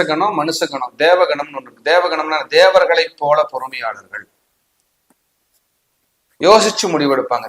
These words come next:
தேவர்களை போல யோசிச்சு முடிவெடுப்பாங்க, நிதானிச்சு முடிவெடுப்பாங்க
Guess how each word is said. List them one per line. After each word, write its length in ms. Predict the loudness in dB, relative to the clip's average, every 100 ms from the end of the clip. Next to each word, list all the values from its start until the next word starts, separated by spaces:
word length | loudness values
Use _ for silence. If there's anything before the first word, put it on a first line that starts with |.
| 4
தேவர்களை 460 | 6 4 0 -4 -2
போல 160 | -2 -2 -2
யோசிச்சு 360 | -4 -4 -12 -16
முடிவெடுப்பாங்க, 580 | -18 -20 -20 -20 -20 _ _ _ _ _ _ _ _ _
நிதானிச்சு 540 | -8 6 6 6 2 -6 -10
முடிவெடுப்பாங்க 580 | -14 -20 -18 -18 -18